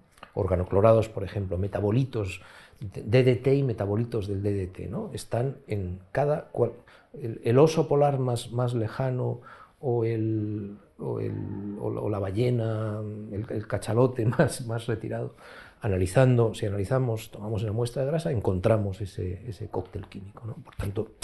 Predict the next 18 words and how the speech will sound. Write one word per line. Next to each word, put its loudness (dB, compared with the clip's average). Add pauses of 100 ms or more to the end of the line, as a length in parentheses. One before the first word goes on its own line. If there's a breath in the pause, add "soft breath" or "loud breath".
(320 loud breath)
esa, 2
esa -2
huella 6
es 0
así 0
de, 0
así -4
de 2
pesada, -10
¿no? -8 (480 loud breath)
De 0
eso -2
no 0
hay 4
duda. -2 (560 loud breath)
Pero 6
de 4
ahí 2